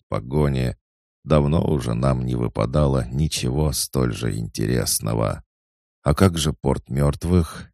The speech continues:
Смерть близко». «Гай, дружище, лучше бы даже я не выразился», одобрил Шенси. «Что же до твоих слов, дорогая,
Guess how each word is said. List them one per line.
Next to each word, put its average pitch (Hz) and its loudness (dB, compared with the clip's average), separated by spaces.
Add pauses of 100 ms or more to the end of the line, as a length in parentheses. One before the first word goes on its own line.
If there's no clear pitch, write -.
(320)
Смерть 62 -2
близко». 55 -4 (600)
«Гай, 69 6
дружище, 62 0 (160)
лучше 90 2
бы 80 2
даже 80 4
я 65 0
не 53 -8
выразился», 55 -4
одобрил 55 -2
Шенси. 52 -2 (640)
«Что - 2
же 85 4
до 78 2
твоих 98 4
слов, 65 0
дорогая, 58 0